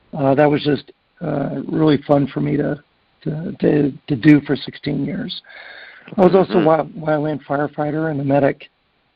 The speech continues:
Speaker 1: Um, and so, um, you know, shortly after that, uh, you know, it was a fantastic job, loved it, but I, I actually got injured, and, uh,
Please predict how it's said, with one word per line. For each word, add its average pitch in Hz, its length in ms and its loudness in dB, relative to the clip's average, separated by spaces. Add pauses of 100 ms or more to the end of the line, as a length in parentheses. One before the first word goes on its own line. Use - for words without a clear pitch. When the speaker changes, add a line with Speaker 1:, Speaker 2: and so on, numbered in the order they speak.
(320)
Speaker 1:
Um, 131 520 -8 (760)
and 143 220 -6 (100)
so, 151 480 0
um, 170 500 -6 (680)
you 180 80 2
know, 156 200 6 (140)
shortly 180 400 2
after 160 300 -2
that, 156 420 0 (400)
uh, 147 280 -2
you 180 280 -6
know, 156 140 0
it - 20 0
was 147 140 -4
a 135 40 -8
fantastic 147 720 -2
job, 139 380 0
loved 143 280 -2
it, 151 200 -2 (560)
but 143 420 2
I, 147 440 4 (260)
I 156 80 -2
actually 147 240 0
got 147 180 4
injured, 151 480 0 (540)
and, 139 560 2
uh, 139 280 4